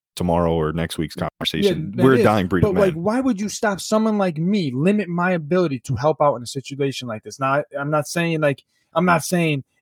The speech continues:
Speaker 2: God forbid, something like this happens in your town and you're, you know, three towns over, you should be running home, grabbing all your
Speaker 1: Of course not.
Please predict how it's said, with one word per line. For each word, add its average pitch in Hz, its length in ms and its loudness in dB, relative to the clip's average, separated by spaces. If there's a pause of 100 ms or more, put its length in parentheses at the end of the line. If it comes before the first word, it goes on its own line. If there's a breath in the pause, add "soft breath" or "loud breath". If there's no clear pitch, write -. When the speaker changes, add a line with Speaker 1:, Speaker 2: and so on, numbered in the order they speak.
(120)
Speaker 2:
God 165 220 4
forbid, 147 220 2
something 143 200 2
like 127 60 -4
this 123 120 -8
happens 135 380 -6
in 123 100 -6
your 120 80 -4
town 135 400 0
and 117 140 -4
you're, 123 340 2
you 143 60 -2
know, 104 140 -2
three 147 200 0
towns 123 300 -4
over, 127 200 2
you 127 200 -4
should 131 180 -10
be 113 240 -10 (320 soft breath)
running 160 260 2
home, 156 280 0
grabbing 156 340 0
all 151 80 0
your 135 140 -4 (100)
Speaker 1:
Of 98 140 0
course 101 260 4
not. 80 240 -2